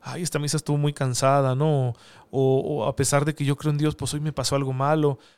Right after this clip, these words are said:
O aquí en mi comunidad de fe, en mi grupo, mi ministerio, "Ay, pues ya nos peleamos". Y, y todos esos asuntos tan humanos, tan mundanos, nos afectan mucho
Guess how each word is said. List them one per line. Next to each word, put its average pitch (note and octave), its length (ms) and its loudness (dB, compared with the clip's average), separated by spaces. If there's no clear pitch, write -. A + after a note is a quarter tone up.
O D3+ 100 4
aquí D3 220 2
en D3+ 80 2
mi E3+ 100 0
comunidad C#3 500 2
de D#3+ 100 2
fe, D3+ 220 0
en E3 120 0
mi C#3 100 -2
grupo, D3+ 320 -2
mi D3 100 -2
ministerio, C3+ 640 -4
"Ay, D3+ 140 -12
pues D#3+ 140 -8
ya C#3+ 100 -2
nos E3 120 -6
peleamos". C#3+ 480 2
Y, - 160 -20
y F3 60 -8
todos F#3 280 0
esos G3+ 200 0
asuntos F3+ 480 0
tan D3+ 200 2
humanos, D#3 640 2
tan C3+ 180 0
mundanos, C#3+ 760 2
nos C#3+ 200 2
afectan D3 440 -2
mucho F3 520 0